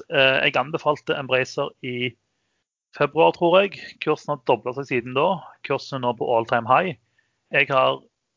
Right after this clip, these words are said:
sittet utenfor Embracer i mange, mange uker og irritert meg. Jeg kjøpte denne uka fordi Embracer er litt sånn melk og brød i porteføljen. Den bare stiger og stiger og stiger. Eh, kursen er i skrivende stund,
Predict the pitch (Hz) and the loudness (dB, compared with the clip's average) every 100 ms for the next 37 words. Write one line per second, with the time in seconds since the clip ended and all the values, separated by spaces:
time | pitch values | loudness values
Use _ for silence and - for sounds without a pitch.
0 | _ - - - 135 117 135 143 113 120 | _ -20 -20 -4 -4 -2 -2 -2 -4 -8
1 | 139 120 127 127 135 127 104 110 120 110 | -8 -4 -2 0 -2 -2 -6 -6 -8 -6
2 | 117 127 139 165 151 139 117 - 120 120 | -6 -6 -2 -2 -2 -4 -4 -2 -2 -2
3 | 165 190 139 - _ _ _ - 147 - | -4 -6 -6 -20 _ _ _ -6 -2 0
4 | - - 135 120 110 113 - 135 180 - | -2 -4 -2 0 0 -4 -4 -4 -4 -4
5 | - 123 117 117 123 - 123 117 113 123 | -8 -4 -2 2 2 2 -4 -2 0 0
6 | 135 113 113 123 113 110 - 120 110 110 | -2 -2 -2 -6 -4 -6 -6 -10 -4 -2
7 | 120 107 120 120 104 131 165 - _ _ | -2 -6 -2 -2 0 -2 -4 -10 _ _
8 | 120 117 104 110 - 104 104 117 117 - | -6 0 2 2 -4 -12 -6 -4 -4 -8
9 | - 117 104 110 - 110 - 120 127 170 | -10 -6 -4 -4 -6 -12 -8 -4 2 2
10 | 175 - _ _ _ _ _ _ _ 143 | 2 -2 _ _ _ _ _ _ _ 4
11 | 135 - - - 156 - - 185 - 131 | 6 4 0 -2 -2 -2 -6 -8 -2 0
12 | 139 - - 175 151 107 104 127 139 - | 0 -6 -8 -4 -2 -2 -2 -2 -4 0
13 | 147 190 139 | 0 0 -4